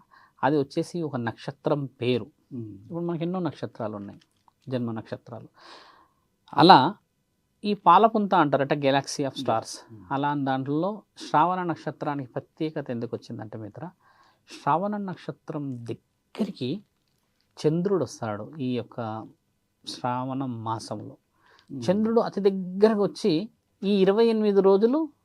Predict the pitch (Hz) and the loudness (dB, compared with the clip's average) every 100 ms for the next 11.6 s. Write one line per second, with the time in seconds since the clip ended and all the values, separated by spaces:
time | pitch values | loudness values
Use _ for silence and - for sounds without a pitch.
0 | _ _ 202 170 185 196 220 214 190 202 | _ _ -6 2 6 6 6 2 2 0
1 | 185 196 180 175 196 185 151 147 160 240 | 0 0 0 2 2 2 2 2 2 0
2 | - - - 165 196 160 170 214 208 202 | -2 -12 0 2 6 10 10 10 10 8
3 | 208 208 190 180 180 180 170 147 - 185 | 8 6 6 6 6 4 6 4 6 6
4 | 196 196 240 349 - _ _ 214 226 208 | 8 10 8 6 0 _ _ 2 8 12
5 | 220 254 233 226 226 208 202 277 226 233 | 12 10 8 10 10 8 8 8 8 8
6 | 269 220 220 208 - 220 220 196 170 220 | 8 10 10 8 6 6 6 6 6 6
7 | 208 - 135 113 107 101 - - - - | 6 4 2 2 0 -6 -18 -20 -20 4
8 | 190 262 226 214 277 254 196 175 202 - | 10 12 12 8 4 4 4 4 2 2
9 | 170 233 269 262 - 208 - 208 196 175 | 4 4 0 0 -4 -4 -2 -2 -2 -2
10 | 160 - 175 - 135 131 226 226 190 151 | -4 -4 -6 -4 -4 2 4 4 2 0
11 | 156 139 123 107 - 170 | -2 -4 -8 -8 -6 -6